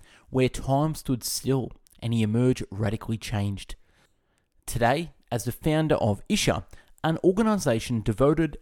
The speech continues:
to humanitarian causes, he lights the path for millions. The term guru, he notes, means dispeller of darkness, someone who opens the door for you. As a guru,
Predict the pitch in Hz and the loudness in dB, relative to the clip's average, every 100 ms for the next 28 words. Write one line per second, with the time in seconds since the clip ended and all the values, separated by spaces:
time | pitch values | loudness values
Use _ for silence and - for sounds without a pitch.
0 | - 156 139 165 147 156 156 151 127 113 | -2 -2 0 -2 0 0 0 -2 -2 -2
1 | 113 107 101 - 139 131 104 - - - | -2 -4 -4 2 2 2 -2 -6 -16 -20
2 | _ _ _ _ - 117 117 143 - - | _ _ _ _ -4 0 2 2 0 -2
3 | - 135 110 101 - - 110 107 110 123 | 0 0 0 -4 -8 -8 -4 2 4 4
4 | 110 98 - - - _ _ - 135 - | 2 -2 -6 -8 -14 _ _ -4 -2 0
5 | 185 214 185 135 131 127 131 120 117 107 | 0 0 2 4 6 4 2 -2 -2 2
6 | 147 165 - - - - - 113 117 110 | 2 0 -6 -8 -16 -16 -2 0 2 0
7 | - - 113 - - 123 131 143 110 104 | -6 -8 -6 -6 0 0 2 -2 -4 -8
8 | - 101 120 - 110 - - - _ - | -2 0 0 -4 -6 -6 -8 -14 _ -2
9 | 185 208 214 196 185 214 208 226 - 117 | 0 2 2 2 2 0 -2 -2 2 0
10 | 110 - _ 104 104 123 147 104 - - | 0 -8 _ -4 2 4 4 0 -8 -20
11 | _ _ - 180 208 156 196 196 | _ _ -2 0 0 0 2 4